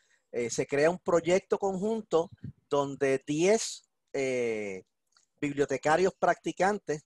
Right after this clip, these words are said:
de, de las dis-, de distintas universidades en la República Dominicana, eh, se recibían esa instrucción. Y ahí era una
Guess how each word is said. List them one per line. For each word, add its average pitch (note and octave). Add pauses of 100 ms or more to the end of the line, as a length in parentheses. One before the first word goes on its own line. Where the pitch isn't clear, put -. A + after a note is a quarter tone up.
(140)
de, A#2+
de B2
las B2
dis-, -
de B2+
distintas C3+
universidades F3
en F3
la E3+
República F3
Dominicana, F#3+ (600)
eh, A#2+
se C#3+
recibían D#3+ (480)
esa E3+
instrucción. B2 (280)
Y C#3
ahí F3
era A#3+
una A3+